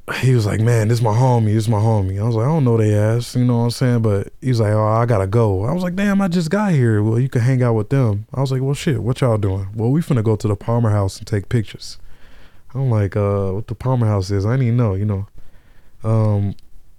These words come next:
we go to the hotel. We go in. It's like, "Whatever, we finna go in the lobby, take some pictures." That's what I'm thinking.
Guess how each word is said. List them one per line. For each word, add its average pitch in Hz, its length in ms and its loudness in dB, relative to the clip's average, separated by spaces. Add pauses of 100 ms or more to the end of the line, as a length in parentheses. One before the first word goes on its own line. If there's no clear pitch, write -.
(240)
we 127 120 -2
go 123 120 2
to 110 60 0
the 113 60 2
hotel. 113 720 0 (960)
We 110 180 -2
go 107 220 2
in. 127 380 2 (420)
It's 117 220 -4
like, 104 260 -2 (280)
"Whatever, 120 420 0
we 104 80 0
finna 113 180 0
go 107 120 2
in 98 60 0
the 98 60 0
lobby, 98 340 2
take 101 200 -2
some - 120 -12
pictures." 104 240 -2
That's 143 120 0
what 139 80 0
I'm 110 80 -2
thinking. 98 280 -4